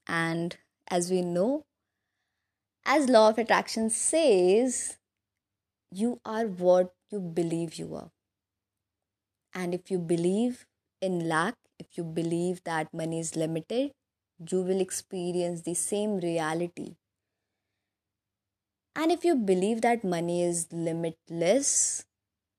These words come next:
and money is easy to make, money is easy to have, you will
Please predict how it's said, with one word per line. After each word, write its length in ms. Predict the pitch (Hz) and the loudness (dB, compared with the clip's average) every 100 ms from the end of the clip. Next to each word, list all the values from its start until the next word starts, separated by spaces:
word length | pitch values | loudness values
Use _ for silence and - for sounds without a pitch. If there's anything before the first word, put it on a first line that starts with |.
| _ - | _ -10
and 480 | 170 165 165 165 | -6 -4 -4 -4
money 560 | 165 160 165 165 165 - - | -4 -4 -4 -6 -6 -8 -8
is 840 | - 170 170 165 160 - - - - _ 214 | 2 4 6 4 0 -2 -2 -8 -14 _ 0
easy 300 | 240 254 269 | 2 4 2
to 160 | 240 190 | 2 0
make, 480 | 175 170 170 170 | 2 0 0 -4
money 380 | 170 165 165 170 | -6 -4 -4 -4
is 120 | 170 - 214 | -6 -10 -4
easy 340 | 233 226 254 | -2 0 0
to 140 | 247 | 0
have, 680 | 226 160 160 160 160 165 165 _ _ _ _ _ _ _ _ - | -2 -2 -6 -4 -2 -4 -6 _ _ _ _ _ _ _ _ -6
you 160 | 240 | -4
will 160 | 233 | 0